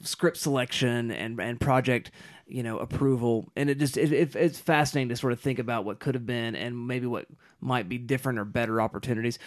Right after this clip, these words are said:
I mean, I'd love to see a Chow Yun-fat play just a straight villain or straight, uh, help.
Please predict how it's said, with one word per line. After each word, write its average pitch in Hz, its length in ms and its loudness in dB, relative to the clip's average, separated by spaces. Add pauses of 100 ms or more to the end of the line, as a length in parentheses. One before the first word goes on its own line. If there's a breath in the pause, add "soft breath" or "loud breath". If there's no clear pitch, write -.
(120)
I 160 80 2
mean, 156 100 6
I'd 139 100 6
love 156 240 6
to 127 60 -2
see 101 360 -2 (260 loud breath)
a 127 80 -2
Chow 120 200 2
Yun-fat 117 500 -2
play 131 180 4
just 117 200 -4
a 98 60 -10 (160)
straight 123 460 0
villain 131 340 4
or 123 160 4
straight, 127 460 2
uh, 104 380 -2
help. 147 360 0